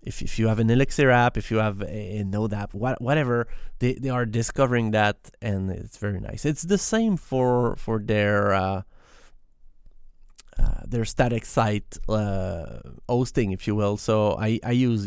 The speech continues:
Hugo, which is a, a Go, uh, a Go static site, uh, generator, and, you know, they dis-, they discovered that automatically, and they, they just pre-configure anything. I, I just love them. I, I think it's a,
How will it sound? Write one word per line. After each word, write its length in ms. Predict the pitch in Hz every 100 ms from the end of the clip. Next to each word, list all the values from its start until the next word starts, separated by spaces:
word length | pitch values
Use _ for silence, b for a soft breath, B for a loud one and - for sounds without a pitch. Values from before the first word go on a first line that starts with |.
| 101
Hugo, 560 | 101 117 123 127 127
which 200 | 117 -
is 120 | 107
a, 320 | 101 101 - 104
a 60 |
Go, 420 | - 104 104 107
uh, 120 | 107 107 - b b b b b b -
a 60 | 139
Go 180 | 110 110
static 340 | - 104 98
site, 380 | - 104 95 -
uh, 200 | 101 98
generator, 640 | 101 101 104 107 110 110
and, 260 | 107 101 92 -
you 120 | 190
know, 140 | 165
they 200 | 113 117
dis-, 260 | 107 127 - - -
they 120 | 101
discovered 520 | 120 127 - 151 135
that 180 | 127 131
automatically, 720 | 131 120 110 - - 117 113
and 220 | 110 104
they, 220 | 107 107 - - - - - - - - - - - - -
they 80 | 196
just 300 | 135 113 - - - - -
pre-configure 880 | - 131 - 110 104 - 101 101 98
anything. 360 | 95 - -
I, 220 | 147 165
I 40 | 160
just 260 | 156 -
love 260 | 101 90 -
them. 180 | - -
I, 140 | 131 143
I 120 | 135
think 200 | 147 147
it's 220 | 143 -
a, 160 | 117